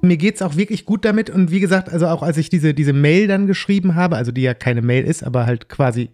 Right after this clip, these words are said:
wie gesagt, ich könnte sie so jetzt losschicken. Ähm, du kannst dir die übrigens angucken, wenn du magst.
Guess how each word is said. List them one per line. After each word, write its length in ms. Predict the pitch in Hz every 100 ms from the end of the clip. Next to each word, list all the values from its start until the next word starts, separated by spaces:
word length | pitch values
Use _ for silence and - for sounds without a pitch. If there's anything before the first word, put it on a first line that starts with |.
| -
wie 100 | 127
gesagt, 260 | 123 165
ich 80 | 123
könnte 200 | 151 135
sie 100 | 131
so 220 | 123 143
jetzt 260 | 135 135 - 151 - - -
losschicken. 500 | 160 170 196 185 185 214 - - - -
Ähm, 500 | 196 156 160 156 143 - - -
du 60 |
kannst 220 | 147 175 202
dir 60 |
die 120 | 175
übrigens 340 | 160 170 170 147
angucken, 380 | 175 175 127 120
wenn 100 | 117
du 60 |
magst. 480 | 113 107 110 - -